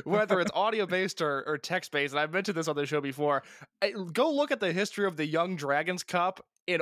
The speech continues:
Speaker 1: all of the success stories that have come out of that. It's something that, unfortunately, I think I am the person that has to write about it 'cause I know nobody else cares. But
Speaker 2: Well,
Speaker 1: Magnum
Speaker 2: it,
Speaker 1: Tokyo, <laughs> you, you and me,
Speaker 2: don't,
Speaker 1: I guess.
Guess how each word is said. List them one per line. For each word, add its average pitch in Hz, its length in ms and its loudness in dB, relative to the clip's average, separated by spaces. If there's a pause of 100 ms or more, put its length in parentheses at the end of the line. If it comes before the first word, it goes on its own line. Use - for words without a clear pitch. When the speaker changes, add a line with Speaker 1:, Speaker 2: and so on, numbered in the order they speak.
(100)
Speaker 1:
all 196 240 2
of 185 160 -2
the 175 120 -2
success - 640 -2
stories 170 440 0
that 156 100 0
have 143 140 -2
come 147 160 0
out 151 160 2
of 156 60 -4
that. 160 200 0
It's 165 160 -4
something 220 420 0
that, 143 280 0 (560)
unfortunately, 190 680 2
I 160 60 2
think 175 160 -4 (120)
I 156 180 2
am 196 120 0
the 190 80 2
person 175 380 -2
that 151 100 0
has 160 160 0
to 156 100 -2
write 139 240 0
about 165 180 0
it 175 40 -2
'cause - 120 -6
I 151 100 2
know 165 80 2
nobody 156 600 -2
else 147 280 0
cares. 156 500 -2 (260)
But 151 220 2
Speaker 2:
Well, 196 180 6
Speaker 1:
Magnum 202 220 4
Speaker 2:
it, 185 60 4
Speaker 1:
Tokyo, 147 560 0 (160)
<laughs> 165 240 -6
you, 202 240 0
you 214 200 2
and 170 120 0
me, 190 80 6
Speaker 2:
don't, - 80 4
Speaker 1:
I 131 100 0
guess. 143 480 -2